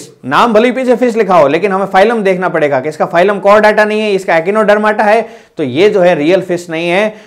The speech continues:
तो इसका जो करेक्ट आंसर होगा कि which of the following is not a fish, तो इसका करेक्ट आंसर होगा स्टार फिश। स्टार फिश जो है, रियल फिश नहीं है, क्योंकि वो Echinodermata स्पीशीज फा-, फाइलम से पाई जाती है,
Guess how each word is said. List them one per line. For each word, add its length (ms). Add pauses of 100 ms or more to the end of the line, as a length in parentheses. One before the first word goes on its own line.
(120)
तो 60
इसका 260
जो 220
करेक्ट 460
आंसर 300
होगा 240
कि 400
which 220
of 100
the 120
following 500 (1900)
is 240
not 300
a 260 (460)
fish, 140 (120)
तो 60
इसका 240
करेक्ट 300
आंसर 280
होगा 220
स्टार 320
फिश। 240
स्टार 240
फिश 160
जो 120
है, 120
रियल 280
फिश 260
नहीं 100
है, 60
क्योंकि 260
वो 100
Echinodermata 680
स्पीशीज 500
फा-, 280
फाइलम 400
से 140
पाई 240
जाती 320
है, 280